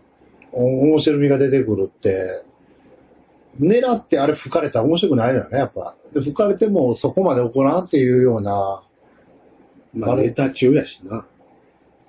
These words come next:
Speaker 1: それいいでしょ、きりないけど。俺らより短いね。ゆくゆくるえさんもさ、滑って滑ってなんか全国区なんか出て腹叩いた瞬間笑い出されたみたいな。なんか、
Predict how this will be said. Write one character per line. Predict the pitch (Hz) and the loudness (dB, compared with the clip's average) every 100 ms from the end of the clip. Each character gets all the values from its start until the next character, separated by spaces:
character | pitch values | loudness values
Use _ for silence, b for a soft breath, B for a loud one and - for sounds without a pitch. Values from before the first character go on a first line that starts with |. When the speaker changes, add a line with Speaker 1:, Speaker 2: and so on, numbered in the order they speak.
| _ - 117 | _ -8 -4
Speaker 1:
そ | 123 | 0
れ | 123 | 2
い | |
い | 349 | 2
で | |
し | - | -2
ょ、 | - | -4
き | 190 | 0
り | 143 | 0
な | 101 | -2
い | |
け | - | -8
ど。 | - | -4
俺 | 127 208 | 0 2
ら | 240 | 2
よ | 139 | 0
り | 110 | 0
短 | 127 127 - | -2 -4 -6
い | |
ね。 | 143 - | -6 -4
ゆ | 151 143 | -2 0
く | |
ゆ | 135 | 0
く | 135 | 2
る | 127 | 2
え | 120 | 2
さ | 113 | -2
ん | |
も | 90 | -6
さ、 | - 95 - _ _ b b b _ - | -10 -12 -12 _ _ b b b _ -2
滑 | 127 131 | 0 0
っ | |
て | - 117 | -2 -2
滑 | 170 170 | 0 0
っ | 139 | 0
て | 127 | -2
な | 120 123 | -4 -4
ん | |
か | 123 | -2
全 | 123 135 | 0 0
国 | 131 127 | 0 -2
区 | 117 | -2
な | 131 | -2
ん | |
か | 127 | -2
出 | |
て | 117 | -2
腹 | 117 - 160 127 | -4 -2 -4 -2
叩 | 120 139 | -2 0
い | |
た | 110 | 0
瞬 | 127 | -2
間 | 120 | 0
笑 | 117 120 | 0 0
い | 120 | 0
出 | 117 | -2
さ | |
れ | 120 113 | 0 0
た | 98 | -2
み | 98 | -2
た | 101 | -4
い | |
な。 | 104 | -4
な | 170 269 | 0 2
ん | 294 | 4
か、 | 294 139 | 2 -2